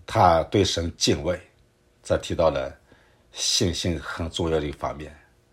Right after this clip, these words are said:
对神敬畏，就预备的一至方舟，使他全家得救。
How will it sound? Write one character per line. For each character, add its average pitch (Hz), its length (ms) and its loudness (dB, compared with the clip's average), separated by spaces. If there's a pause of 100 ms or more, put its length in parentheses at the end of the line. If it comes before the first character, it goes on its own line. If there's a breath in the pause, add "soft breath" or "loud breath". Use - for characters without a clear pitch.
(400)
对 76 140 -2
神 73 240 -4
敬 - 200 -10
畏， 78 160 -18 (140)
就 85 140 -6
预 104 180 -4
备 87 160 0
的 76 80 -6
一 76 160 -8
至 - 160 -10
方 - 200 -8
舟， 82 160 -14
使 - 160 -8
他 - 260 0
全 - 320 -2
家 85 160 4
得 78 180 -12
救。 - 160 -12